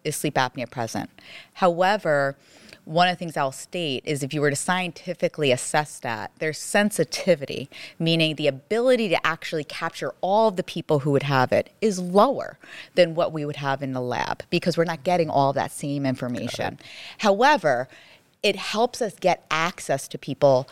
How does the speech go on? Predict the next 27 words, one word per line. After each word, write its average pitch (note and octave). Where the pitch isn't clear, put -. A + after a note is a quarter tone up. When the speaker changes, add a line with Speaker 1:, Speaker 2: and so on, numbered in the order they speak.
Speaker 1:
much E3
more C#3+
quickly. -
And G#3
this C4+
becomes G#3
even E3+
more F3
important E3+
when D3
we're D#3
talking D3
about C#3
things D3
like C3+
what D#3+
we D3
call C#3
healthcare D#3+
islands. C3+
You're E3
in F#3+
an E3+
area F3
of D3
the E3
country C#3+